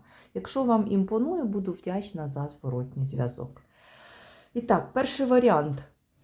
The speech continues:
А ви знаєте, хто ви, чи не знаєте? Вам тут карти питають, е, ви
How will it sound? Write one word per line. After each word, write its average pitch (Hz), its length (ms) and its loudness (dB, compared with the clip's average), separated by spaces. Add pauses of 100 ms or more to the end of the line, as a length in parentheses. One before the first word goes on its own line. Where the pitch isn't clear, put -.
(3500)
А 170 100 0
ви 220 120 6
знаєте, 285 340 0
хто 160 240 -4
ви, 131 140 -2
чи 135 120 -8
не 160 140 -4
знаєте? - 480 -12 (1700)
Вам 185 160 2
тут 185 180 -6
карти 220 400 -2
питають, 139 1000 -4
е, 147 40 -10 (600)
ви 175 520 0